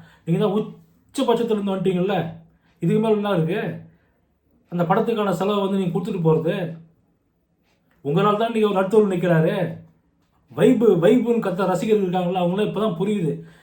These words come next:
"எப்பா, நம்ம உங்க தலைவர் பண்றது வைபு இல்ல, உங்க தலைவர் பண்றது ஷூட்டிங், அவர் பண்றது அரசியல் அல்ல,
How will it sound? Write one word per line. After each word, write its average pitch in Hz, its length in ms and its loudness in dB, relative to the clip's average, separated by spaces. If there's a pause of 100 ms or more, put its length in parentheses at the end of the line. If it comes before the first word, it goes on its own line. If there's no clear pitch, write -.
(120)
"எப்பா, 180 380 2
நம்ம 185 200 -2
உங்க 175 140 0
தலைவர் 185 420 2
பண்றது 190 260 -2
வைபு 202 280 0
இல்ல, 180 440 0 (280)
உங்க 170 220 0
தலைவர் 196 420 0
பண்றது 185 380 -2 (100)
ஷூட்டிங், 180 500 0 (220)
அவர் 160 260 0
பண்றது 180 240 0
அரசியல் 180 480 0
அல்ல, 165 240 4